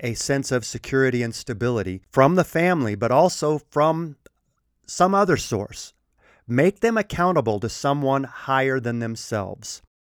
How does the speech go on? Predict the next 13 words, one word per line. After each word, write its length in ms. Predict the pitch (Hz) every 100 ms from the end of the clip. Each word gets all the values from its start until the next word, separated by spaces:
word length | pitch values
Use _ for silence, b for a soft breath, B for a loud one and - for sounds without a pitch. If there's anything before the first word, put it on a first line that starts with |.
| _
That's 380 | 113 147 180 -
the 140 | 175
key. 520 | - - 180 123 113 _ _ -
If 160 | 110
you're 140 | 135 220
accountable 560 | - 202 208 165 113
to 80 | 107
someone 540 | 110 139 139 135 139 151
or 160 | 117
something 640 | 110 - 156 156 180 143 117
higher 500 | - 135 143 165 165
than 220 | 143 139
yourself, 640 | 131 127 - 196 107 104